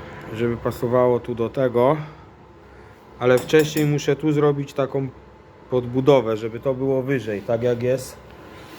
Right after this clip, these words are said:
tu, na dwóch centymetrach to jest zamontowane.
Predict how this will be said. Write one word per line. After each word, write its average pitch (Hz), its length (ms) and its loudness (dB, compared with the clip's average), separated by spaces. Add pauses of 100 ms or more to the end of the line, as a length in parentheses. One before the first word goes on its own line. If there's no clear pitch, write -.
(100)
tu, 120 260 2
na 117 140 -4
dwóch 147 260 0
centymetrach 143 880 -2
to - 100 -10
jest 104 300 -10 (240)
zamontowane. 117 920 -2